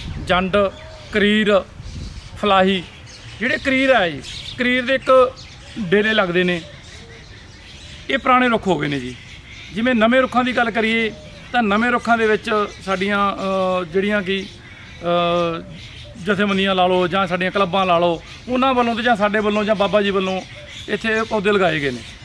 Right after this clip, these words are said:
ਤੇ ਤੁਹਾਨੂੰ ਵੀਡੀਓ ਰਾਹੀਂ, ਅ, ਪਤਾ ਲੱਗ ਜੂਗਾ ਵੀ ਕਿਹੜੇ ਕਿਹੜੇ ਤਰ੍ਹਾਂ ਦੇ ਰੁੱਖ ਇੱਥੇ ਹੈਗੇ ਨੇ।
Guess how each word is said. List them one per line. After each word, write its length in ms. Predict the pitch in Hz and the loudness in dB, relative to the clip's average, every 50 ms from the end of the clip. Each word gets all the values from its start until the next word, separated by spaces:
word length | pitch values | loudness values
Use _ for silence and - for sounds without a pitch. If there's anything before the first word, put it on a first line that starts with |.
| - - - - - - - | -20 -20 -20 -18 -16 -10 -8
ਤੇ 60 | 262 | -6
ਤੁਹਾਨੂੰ 340 | - - 285 247 226 233 240 | -2 2 2 4 4 4 2
ਵੀਡੀਓ 300 | 226 240 254 285 285 269 | 2 2 2 4 4 4
ਰਾਹੀਂ, 340 | 262 233 220 233 240 240 233 | 6 6 4 4 2 -2 -4
ਅ, 380 | - - 202 202 202 202 202 185 | -4 -4 -4 -2 -2 -2 -4 -2
ਪਤਾ 180 | 214 214 202 233 | -2 0 2 2
ਲੱਗ 120 | 220 208 | 2 2
ਜੂਗਾ 400 | 185 190 214 208 214 220 208 196 - - - - - - - - - - - - - - - - - - - - - - - - - - | 0 0 0 4 4 4 4 4 0 -12 -20 -20 -20 -20 -20 -20 -20 -20 -20 -20 -20 -20 -20 -20 -20 -18 -18 -18 -18 -18 -18 -14 -6 -2
ਵੀ 140 | 233 254 | -2 -2
ਕਿਹੜੇ 300 | 247 - 254 269 269 294 | 0 0 -2 0 0 0
ਕਿਹੜੇ 200 | 262 285 269 269 | 0 0 0 0
ਤਰ੍ਹਾਂ 240 | 233 254 226 214 214 | 2 2 2 4 4
ਦੇ 80 | 196 208 | 2 4
ਰੁੱਖ 280 | 185 202 190 - - 214 214 - | 2 2 0 2 0 0 0 2
ਇੱਥੇ 220 | - 185 - 202 180 | 0 -2 0 0 0
ਹੈਗੇ 260 | 156 170 180 202 196 | 0 2 2 2 2
ਨੇ। 180 | 190 185 170 | 2 0 -4